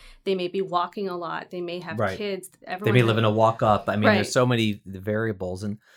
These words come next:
Speaker 2: I, I think it's also so, it's so important to just take a, a minute and talk about opioids, you know, narcotics, or however, you know, you refer to them. But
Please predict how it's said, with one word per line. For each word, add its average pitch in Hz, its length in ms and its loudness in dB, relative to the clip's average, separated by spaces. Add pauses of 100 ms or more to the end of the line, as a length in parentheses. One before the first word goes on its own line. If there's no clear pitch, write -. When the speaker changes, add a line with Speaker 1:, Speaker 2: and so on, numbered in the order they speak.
(220)
Speaker 2:
I, 143 160 4
I 147 60 -2
think 190 180 0
it's 208 80 -4
also 160 220 2
so, 156 400 0
it's 127 200 -4
so 180 220 0
important 139 400 0
to 107 60 -4
just 107 120 -4
take 120 220 0
a, 107 120 0
a 110 60 -6
minute 107 220 2
and 98 100 -4
talk - 300 -2
about 98 280 0 (200)
opioids, 95 720 -2
you 104 60 -4
know, 92 100 -6
narcotics, 98 840 -2
or 85 240 -10
however, 101 380 0
you 101 100 0
know, 101 80 0
you 92 100 -6
refer 95 300 -2
to - 140 -8
them. 92 180 -4
But 98 160 0